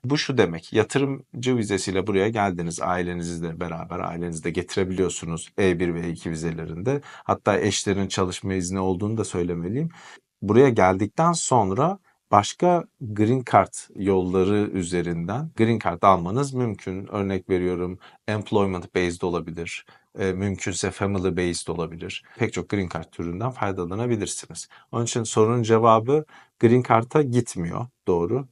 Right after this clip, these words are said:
Ancak, e, zaten Green Card'a gitme tabiri tam olarak doğru değil.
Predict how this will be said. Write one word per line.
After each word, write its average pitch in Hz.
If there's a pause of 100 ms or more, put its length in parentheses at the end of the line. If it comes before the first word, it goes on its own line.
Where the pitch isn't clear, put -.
Ancak, 123 (200)
e, 101
zaten 107
Green 101
Card'a 104
gitme 98
tabiri 95
tam 87
olarak 82
doğru 85
değil. -